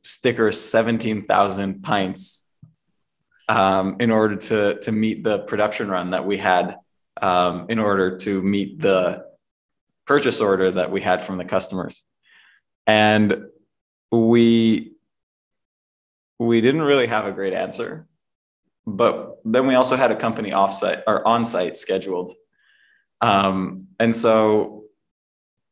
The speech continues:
when we, and this was kind of the, the first onsite since the pandemic started, like, everyone got, was vaccinated and,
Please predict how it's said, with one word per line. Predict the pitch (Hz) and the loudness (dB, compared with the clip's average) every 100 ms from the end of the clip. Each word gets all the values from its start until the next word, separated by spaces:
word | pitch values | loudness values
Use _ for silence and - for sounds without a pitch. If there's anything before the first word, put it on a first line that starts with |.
| - | -8
when | 117 120 120 117 | -2 0 0 0
we, | 117 117 113 - - | 2 2 0 -6 -6
and | 120 | -4
this | 147 | 0
was | 151 120 - - _ _ _ _ | 0 -2 -6 -16 _ _ _ _
kind | - 139 117 | -2 0 2
of | 107 | 0
the, | |
the | 104 | -2
first | 107 120 117 | -4 -4 -2
onsite | - 113 110 104 98 - - _ | 0 0 0 0 -2 -6 -14 _
since | - - 110 104 101 - - - | -6 -4 -4 -4 -4 -2 -4 -8
the | 113 | -10
pandemic | 110 107 107 104 | -6 -2 -2 -4
started, | - 117 113 107 | -2 2 4 2
like, | 101 98 | 0 -2
everyone | 104 101 98 | -4 -4 -2
got, | 92 - - | -2 -2 -8
was | 104 | -4
vaccinated | 101 117 117 113 107 101 98 98 | 2 2 2 -2 -2 -2 -4 -4
and, | 95 95 95 | -6 -8 -14